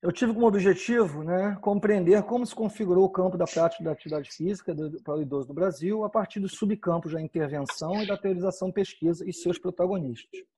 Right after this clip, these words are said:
Como é que eu fiz isso? A história não é um, não é um, não é um caminho, não é uma verdade, é o somatório de caminhos. Todo pesquisador, todo indivíduo que quer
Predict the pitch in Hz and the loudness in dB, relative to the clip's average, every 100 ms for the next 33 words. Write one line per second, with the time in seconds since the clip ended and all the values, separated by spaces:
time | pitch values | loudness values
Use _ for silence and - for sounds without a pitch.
0 | - - - - 302 302 - 233 160 131 | -20 -20 -14 0 2 2 0 2 2 0
1 | - - - _ _ _ _ 175 - - | -2 -14 -20 _ _ _ _ 2 2 4
2 | 208 226 208 202 185 185 180 170 175 175 | 4 4 2 0 0 -2 -2 -2 -2 0
3 | 175 156 160 156 170 165 151 131 139 127 | -2 -2 -4 -4 -4 -2 -4 -4 -6 -6
4 | 135 127 - 180 175 - 196 170 131 147 | -8 -8 -4 -2 -2 2 2 2 -2 -8
5 | 131 123 123 - _ _ _ _ 196 185 | -6 -8 -12 -20 _ _ _ _ 0 2
6 | 202 - 185 175 147 180 180 185 180 185 | 0 0 2 2 2 2 2 0 -2 0
7 | 147 170 175 - 170 | 0 -2 -4 -6 -6